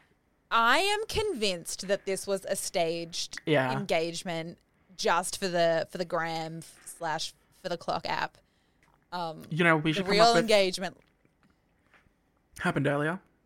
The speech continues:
Speaker 1: It must have.
Speaker 2: Mm. I was just gonna say,
Speaker 1: Yeah.
Speaker 2: we should come up with a, um, a word for when celebrities clearly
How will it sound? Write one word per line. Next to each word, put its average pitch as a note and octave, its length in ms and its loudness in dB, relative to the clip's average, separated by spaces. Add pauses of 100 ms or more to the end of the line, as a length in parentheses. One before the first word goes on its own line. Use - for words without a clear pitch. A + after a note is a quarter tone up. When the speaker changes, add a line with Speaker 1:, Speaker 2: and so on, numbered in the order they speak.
(1000)
Speaker 1:
It - 140 0
must A#3 300 0
have. - 360 -8 (100)
Speaker 2:
Mm. C3+ 240 -6 (580)
I D3+ 100 4
was D3+ 100 4
just C#3 120 -4
gonna D3 120 2
say, C#3 200 2
Speaker 1:
Yeah. - 80 0 (500)
Speaker 2:
we C#3+ 120 6
should D3+ 160 2
come D3 160 2
up C3 180 2
with C#3 180 0
a, C3 160 0
um, B2 380 -6 (640)
a D3+ 80 8
word C#3 360 4
for D3 100 -2
when C3+ 160 0
celebrities C3 840 -2
clearly C3 540 0